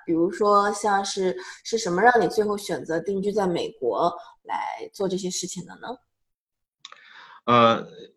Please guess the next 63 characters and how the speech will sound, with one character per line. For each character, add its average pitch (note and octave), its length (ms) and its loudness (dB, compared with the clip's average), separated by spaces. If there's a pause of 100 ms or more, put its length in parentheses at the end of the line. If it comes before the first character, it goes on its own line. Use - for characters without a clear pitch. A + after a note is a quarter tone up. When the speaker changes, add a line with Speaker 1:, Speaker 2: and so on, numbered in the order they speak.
Speaker 2:
首 A2 180 2
先 D3 160 4
我 C#3 60 6
想 C3 140 2
感 G#2 140 4
谢 A#2+ 140 2
你 F#2+ 160 0
哈， E2+ 300 -4
因 A2+ 140 -2
为 G#2 280 4
我 F2+ 520 -2 (260)
也 G2 100 2
是 G2+ 140 0
第 A#2 160 4
一 B2 80 6
次 A2 360 0
被 G#2+ 200 2
介 G#2 160 4
绍 G2+ 160 4
成 F#2 320 -4
大 F#2 220 4
神， F#2+ 280 0 (300)
<laughs> G3 300 -4
啊， F#2+ 240 4
所 G#2+ 160 4
以 G#2 40 8
我 F2 400 4
也 F2+ 200 2
觉 G2+ 120 0
得 G2+ 120 4
非 G#2+ 100 2
常 G2 180 -2
的 F2+ 60 0
荣 F2 240 -2
幸。 G2 320 -4 (400)
呃， G2 300 2
关 D3+ 320 4
于 B2 360 6
我 F#2+ 640 0 (180)
怎 F2+ 140 0
么 F#2+ 100 0
会 A#2+ 160 6
选 D#2+ 260 0
择 F#2 140 0
定 G2+ 180 0
居 F#2+ 140 -4
美 A2+ 240 0
国， F2 240 0
我 F2+ 100 2
觉 G2+ 120 4
得 G2 40 6
这 A2 120 4
个 A2+ 60 4
问 B2 180 2
题 - 160 -8
呢， F#2 180 0 (320)
是 G#2 240 4
应 G#2+ 100 2
该 G#2+ 140 8
是 G#2 180 0
从 G#2 240 4
我 F2+ 80 6
的， D#2 300 2